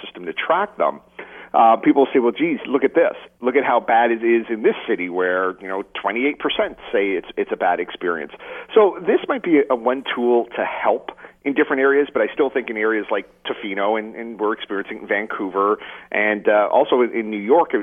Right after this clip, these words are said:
in big metropolitan areas, people don't want Airbnb because they feel it, um, cuts into the hotel profits, although, uh, Airbnb has done a really good job in saying, actually, hotel, uh, vacancies,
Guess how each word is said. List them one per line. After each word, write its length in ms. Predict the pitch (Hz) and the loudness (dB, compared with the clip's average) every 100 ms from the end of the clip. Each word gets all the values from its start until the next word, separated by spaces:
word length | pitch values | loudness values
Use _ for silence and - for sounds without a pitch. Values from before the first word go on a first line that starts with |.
| 95 | -4
in 200 | 98 90 - - | -12 -12 -20 -8
big 200 | - 117 | -2 -2
metropolitan 560 | 113 104 - 147 185 123 | -2 -6 -2 0 0 -4
areas, 240 | 90 90 - | -4 -4 -4
people 160 | 165 | -4
don't 220 | 180 170 117 | 0 -2 -4
want 500 | 107 117 135 208 - | -4 0 2 0 -6
Airbnb 680 | 101 90 98 87 85 90 87 | -6 -6 -6 -14 -12 -10 -10
because 240 | - 104 104 | -8 -8 -6
they 100 | 95 - | -6 -4
feel 240 | 101 98 | -2 0
it, 140 | 92 - - - _ - | -2 -4 -20 -20 _ -2
um, 320 | 95 87 85 - _ _ _ _ - | 0 0 -4 -18 _ _ _ _ -6
cuts 160 | 120 - | -6 -2
into 200 | 123 113 | -2 -2
the 80 | 107 | -4
hotel 360 | 117 104 - 92 | -2 -2 -2 -2
profits, 440 | - 160 - 95 - | 0 -2 0 -4 -2
although, 440 | 104 120 104 101 101 | -2 0 0 2 2
uh, 140 | 101 110 | 2 0
Airbnb 720 | 117 110 104 98 104 101 98 - - | -2 -4 -8 -8 -8 -8 -10 -16 -8
has 140 | - 98 | -2 2
done 120 | 104 | 2
a 80 | 98 | 2
really 400 | 92 110 127 135 | 0 2 4 4
good 280 | 107 95 92 | 2 -2 0
job 360 | 90 80 78 - 101 | 0 2 2 0 -8
in 140 | 87 - | -10 -4
saying, 260 | 98 90 87 | -2 -2 -2
actually, 400 | 101 135 - 82 | -2 -2 -4 -6
hotel, 600 | 78 98 - 110 101 98 | -4 -6 -2 2 4 6
uh, 140 | 90 85 | 4 2
vacancies, 680 | 98 - 131 - 92 85 | -2 -4 -6 -10 -8 -8